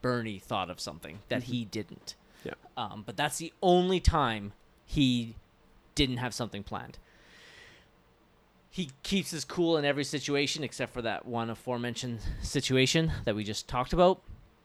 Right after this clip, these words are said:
Speaker 1: When he throws up, I fucking love that part. Um, I think Gabriel Byrne is really good. Uh,
Speaker 2: I like the Dane's reaction to him throwing up, by the way.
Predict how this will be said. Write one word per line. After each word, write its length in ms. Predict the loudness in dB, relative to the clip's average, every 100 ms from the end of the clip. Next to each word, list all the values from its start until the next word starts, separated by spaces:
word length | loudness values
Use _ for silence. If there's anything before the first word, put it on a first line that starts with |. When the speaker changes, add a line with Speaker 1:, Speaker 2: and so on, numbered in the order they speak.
| _ _ -8
Speaker 1:
When 160 | -4 -2
he 80 | -2
throws 320 | -2 -2 0
up, 180 | -2 -4
I 120 | -8
fucking 340 | -10 -12 -10 -10
love 140 | -10
that 140 | -12 -12
part. 240 | -12 -12 -18 -20 -20 -20 _
Um, 460 | -2 0 2 -2 -6 -2
I 100 | 0
think 180 | 2 4
Gabriel 280 | 6 6 4
Byrne 280 | 4 2 -2
is 200 | -6 -6
really 300 | -4 -2 -2
good. 360 | 0 0 0 -4 -18 _ _
Uh, 560 | -4 -2 0 0 -2 -4
Speaker 2:
I 20 | -8 _ _ _ _ _ _ _ _
like 160 | 4 4
the 60 | 4
Dane's 340 | 4 4 4
reaction 500 | 6 6 2 -2 -2
to 80 | -2
him 280 | 0 0 -2
throwing 360 | -2 0 2 0
up, 160 | 0
by 120 | 2 2
the 120 | 2
way. 260 | 4 2